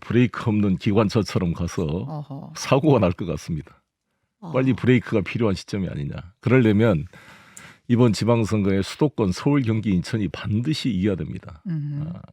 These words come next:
Speaker 1: 그런 이것을 이겨내야 국정이 균형이 되고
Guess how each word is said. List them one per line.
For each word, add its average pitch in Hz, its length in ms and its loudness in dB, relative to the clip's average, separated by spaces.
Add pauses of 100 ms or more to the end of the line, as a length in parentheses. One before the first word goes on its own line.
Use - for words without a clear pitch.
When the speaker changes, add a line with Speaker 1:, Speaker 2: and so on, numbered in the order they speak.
(160)
Speaker 1:
그런 110 220 -8
이것을 123 500 2
이겨내야 107 520 4
국정이 120 580 -4
균형이 143 400 0
되고 90 380 -6